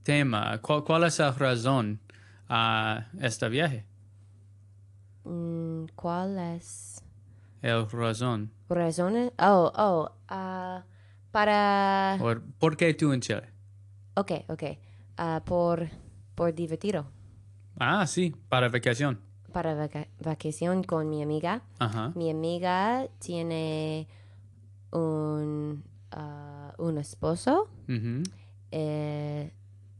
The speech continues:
Speaker 2: esposo de ella
Speaker 1: Ujú.
Speaker 2: está en Chile para escuela.
Speaker 1: Ah, entiendo.
Speaker 2: Sí, para escuela para dos semanas.
Speaker 1: Sí.
Speaker 2: Entonces, ah,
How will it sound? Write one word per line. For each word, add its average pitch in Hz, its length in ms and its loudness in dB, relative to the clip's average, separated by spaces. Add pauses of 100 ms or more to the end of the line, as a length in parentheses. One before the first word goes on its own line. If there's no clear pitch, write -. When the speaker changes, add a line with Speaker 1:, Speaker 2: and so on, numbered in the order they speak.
Speaker 2:
esposo 160 440 -2
de 151 180 -4
ella 185 460 -2 (320)
Speaker 1:
Ujú. 123 260 -6 (280)
Speaker 2:
está 151 640 -2
en 151 240 -2
Chile 165 360 0
para 143 840 0
escuela. 139 600 -4 (240)
Speaker 1:
Ah, 117 500 0 (120)
entiendo. 113 600 -2
Speaker 2:
Sí, 160 360 -4
para 170 300 4
escuela 170 640 0
para 151 200 -4
dos - 580 -6
semanas. 165 800 -4 (340)
Speaker 1:
Sí. 113 280 -4
Speaker 2:
Entonces, 156 1120 -2
ah, 147 580 -6